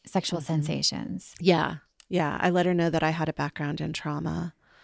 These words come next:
Speaker 2: a background of abuse, and that pretty much all of the sex I'd had was not good, and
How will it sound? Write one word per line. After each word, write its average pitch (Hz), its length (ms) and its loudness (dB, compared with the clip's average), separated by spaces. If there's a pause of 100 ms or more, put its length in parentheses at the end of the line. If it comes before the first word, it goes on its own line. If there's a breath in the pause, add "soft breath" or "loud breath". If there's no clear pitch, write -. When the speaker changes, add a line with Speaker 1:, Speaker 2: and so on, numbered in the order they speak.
(140 soft breath)
Speaker 2:
a 160 80 4
background 151 440 0
of 151 100 -4
abuse, 156 680 0 (140)
and 156 640 2 (380 loud breath)
that 160 500 2
pretty 170 220 2
much 156 180 0
all 156 260 0
of 156 80 -4
the 160 120 -4
sex - 300 -4
I'd 147 140 0
had 143 380 -4
was 151 300 -2 (340)
not 139 400 0
good, - 420 -4 (1040 soft breath)
and 160 840 4